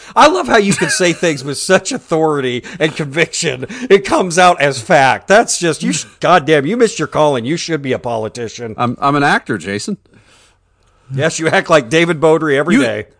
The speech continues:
Speaker 2: what the f-, you keep, like, leaning way off camera and then, like,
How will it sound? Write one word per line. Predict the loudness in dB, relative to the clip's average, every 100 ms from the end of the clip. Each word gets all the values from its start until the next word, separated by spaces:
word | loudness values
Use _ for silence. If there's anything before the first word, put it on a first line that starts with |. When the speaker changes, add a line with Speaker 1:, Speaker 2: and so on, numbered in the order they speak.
| _
Speaker 2:
what | -2 0
the | -2
f-, | -4
you | -2 -2
keep, | 2 0 0
like, | 0 0
leaning | -2 0 0 0 -2 -2
way | 0 0 2
off | 2 0 -2
camera | -4 -4 -2 0 -2 -4
and | -6 -4
then, | -2 -2 0
like, | 0 0 -4